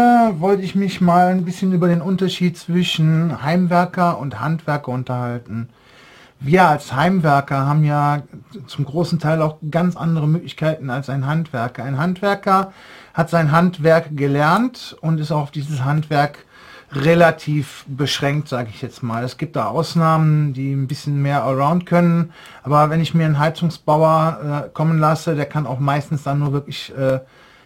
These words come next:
Heizung und Sanitär dann halt machen. Oder ein Elektriker, der ha-, kann halt sein, sein elektrisches Spezialgebiet, sag ich mal,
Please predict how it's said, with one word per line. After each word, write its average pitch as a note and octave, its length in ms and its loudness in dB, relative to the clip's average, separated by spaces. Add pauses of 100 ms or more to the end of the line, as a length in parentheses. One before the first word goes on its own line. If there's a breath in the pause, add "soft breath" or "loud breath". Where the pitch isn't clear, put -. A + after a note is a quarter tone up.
(140 soft breath)
Heizung E3 520 0
und D3 120 0
Sanitär C3+ 480 0
dann B2 180 -2
halt A2+ 160 -6
machen. A2 460 -8 (800 loud breath)
Oder C3 80 0
ein C#3 100 0
Elektriker, E3+ 760 4
der D#3+ 160 0
ha-, D3+ 100 -4
kann D#3 240 -2
halt D3+ 200 -2
sein, D3+ 420 -2
sein D3 200 -4
elektrisches D#3+ 720 -2
Spezialgebiet, C3+ 840 0
sag A2 160 -10
ich A2+ 160 -10
mal, G#2 320 -8